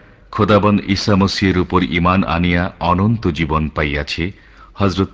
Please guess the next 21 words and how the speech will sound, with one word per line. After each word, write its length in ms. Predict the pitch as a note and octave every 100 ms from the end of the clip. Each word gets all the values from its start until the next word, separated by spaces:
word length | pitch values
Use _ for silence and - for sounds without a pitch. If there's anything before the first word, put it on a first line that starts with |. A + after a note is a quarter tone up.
| -
তিতকে 460 | G2+ - - G#2
তাহাদের 480 | G#2 G#2 F2 F2+ F#2
বিশেষ 360 | D#2+ - A2+ -
করিয়া 300 | G2+ F2 F2+
এই 200 | E2 F2
কথাগুলি 600 | F2+ - F#2+ F2 F2 F#2+
জোর 300 | D#2 E2 D#2 D#2
দিয়া 200 | F2+ E2+
বলিতে 400 | E2+ D#2+ D#2+ E2
বলা 280 | D2+ D#2+
হইয়াছে, 520 | D#2 D#2+ D#2+ - D#2+ D#2+ - _ - - -
যাহাতে 520 | D#2+ F#2+ G2 A#2+ D2+ C#2 - - -
তাহারা 380 | G2 D#2+ F#2 F#2
সৎ 320 | - F2 E2+ E2+ -
কাজে 380 | D#2 D2+ E2 F2+ - - -
নিজেদের 420 | F2 F2 F2 F#2
ব্যস্ত 360 | D#2+ E2+ - -
রাখিবার 560 | E2+ D#2+ - D#2+ D#2
দিকে 240 | C2+ D#2 D2
মন 340 | D2 D2 C#2+
দেয়। 260 | C2+ C2